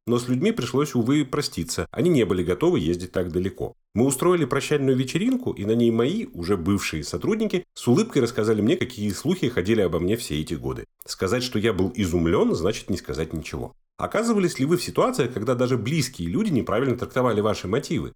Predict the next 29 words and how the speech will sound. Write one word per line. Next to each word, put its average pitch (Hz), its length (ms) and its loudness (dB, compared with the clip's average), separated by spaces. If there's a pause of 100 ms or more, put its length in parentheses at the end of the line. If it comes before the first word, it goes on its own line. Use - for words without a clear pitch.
(100)
Приписывали 175 540 2
ли 117 100 4
вам 113 220 0
гнусные 139 380 2
намерения, 131 480 2
которых 71 340 -8
у 78 40 -4
вас 73 180 -6
не 80 160 0
было? 60 260 -10
Доносились 113 640 2
ли 156 80 2
до 131 100 2
ваших 131 320 -2
ушей 120 220 0
нелепые 113 420 2
слухи 131 380 -2
о 85 80 0
вас? 65 260 -6 (160)
Вопрос 156 380 0
риторический. 175 640 -2 (140)
Конечно, 95 380 0
с - 100 -8
вами 98 160 2
такое 90 320 0
было 143 260 4
и - 180 -2
не 131 120 2
раз. - 320 -4